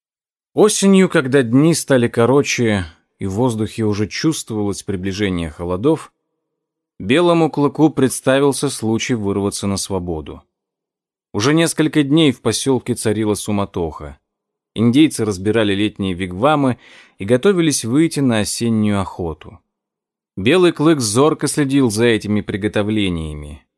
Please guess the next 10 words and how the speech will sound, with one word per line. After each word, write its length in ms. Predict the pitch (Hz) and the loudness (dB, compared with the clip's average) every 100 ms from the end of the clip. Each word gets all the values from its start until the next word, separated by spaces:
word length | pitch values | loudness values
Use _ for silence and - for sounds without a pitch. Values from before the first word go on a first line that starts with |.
| _ - | _ -10
И 100 | 101 | -2
когда 300 | 131 156 214 | 0 2 2
вигвамы 480 | 170 131 175 170 | 2 2 0 2
были 200 | 135 135 | 2 4
разобраны, 680 | 127 123 101 131 120 117 110 | 4 4 2 2 2 2 0
а 160 | 101 98 | -2 -4
вещи 420 | 101 113 - 104 | -2 -2 -4 -4
погружены 640 | 110 101 113 98 101 92 | -2 -2 -2 -2 -2 -4
в 80 | - | -6
пироги, 600 | 95 107 143 113 104 | -2 2 2 2 -2